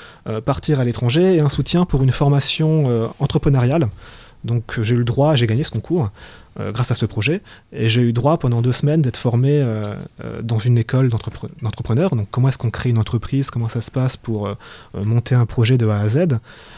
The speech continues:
Euh, et j'ai eu des fonds qui m'ont permis notamment de, de financer une partie, mais vraiment une petite partie,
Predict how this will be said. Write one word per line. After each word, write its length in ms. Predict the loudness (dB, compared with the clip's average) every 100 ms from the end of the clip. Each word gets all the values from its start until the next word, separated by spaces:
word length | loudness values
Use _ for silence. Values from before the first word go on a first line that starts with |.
| -20 -12
Euh, 460 | -6 -4 -4 -4 -6 -8
et 160 | 0 2
j'ai 140 | 4
eu 280 | 4 4 4
des 140 | 2 -2
fonds 300 | 0 -2 -2
qui 100 | -2
m'ont 100 | -2
permis 460 | 0 0 2 2 4
notamment 500 | 2 2 0 2 0
de, 220 | 0 -2 0 0 -2 -8
de 200 | -6 -2
financer 340 | 0 0 2
une 120 | 0
partie, 600 | 0 -4 -2 -4 -4 -6 _ _
mais 60 | -6
vraiment 200 | 0 2
une 100 | 2
petite 360 | 0 -2 -2 -2
partie, 500 | -4 -2 -4 -4